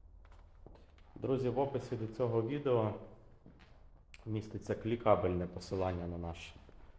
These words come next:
сайт, на ці крісла. Там ви можете ще ретельніше ознайомитися з ними.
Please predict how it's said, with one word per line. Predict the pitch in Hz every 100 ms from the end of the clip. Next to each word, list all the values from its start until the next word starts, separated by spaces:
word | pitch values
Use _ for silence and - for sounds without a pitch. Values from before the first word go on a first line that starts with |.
| - -
сайт, | - - 104 123 131 - - - - - - - - - - - - - - - - - - - - - - - - -
на | 92
ці | - 107
крісла. | - 110 123 123 139 135 131 - - - - - - - - - - - - - - - - - - - - -
Там | - 120
ви | 107
можете | 110 110 101 104
ще | 101 - 123
ретельніше | 104 104 113 98 95 90 -
ознайомитися | - 110 113 110 98 95 90 87 - 101
з | 85
ними. | 92 95 107 120